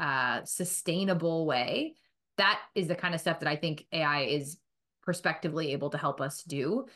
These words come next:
Um, and I would like to see some of that stuff start to happen. Less so, I think, some of, like, the more cataclysmic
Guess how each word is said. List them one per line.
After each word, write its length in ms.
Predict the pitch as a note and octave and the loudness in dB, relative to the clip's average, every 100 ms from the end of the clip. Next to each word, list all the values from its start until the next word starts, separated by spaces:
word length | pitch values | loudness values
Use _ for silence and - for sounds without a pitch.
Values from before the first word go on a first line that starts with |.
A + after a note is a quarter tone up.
| - - | -20 -2
Um, 300 | D#3+ C3+ B2 | 2 2 0
and 160 | D#3 - | -2 0
I 180 | D3+ D#3 | 0 0
would 220 | C#3 - | -2 -2
like 180 | C3+ - | -2 -2
to 80 | |
see 240 | D3+ D3 C3 | -6 -4 -4
some 220 | - C3+ | -4 -6
of 100 | C3+ | -2
that 220 | D#3 D3 | -2 -2
stuff 200 | - C3 | -2 -4
start 260 | - C#3 C3+ | -2 -4 -2
to 60 | |
happen. 540 | C#3+ C3+ - A2+ A2+ D3 - _ | -2 -2 -2 -4 -4 -10 -14 _
Less 300 | - E3+ D#3+ | -2 0 0
so, 420 | - D#3+ C#3+ C#3+ A#2+ | 0 4 4 4 0
I 20 | |
think, 220 | - C#3+ | -4 -8
some 180 | - D#3 | -4 -4
of, 40 | C#3 | -2
like, 180 | C3+ | -4
the 80 | - | -4
more 160 | D3 C#3 | -4 -4
cataclysmic 720 | - D3+ D3+ G#3+ G#3 G3 F3+ | -4 -4 0 0 2 0 -4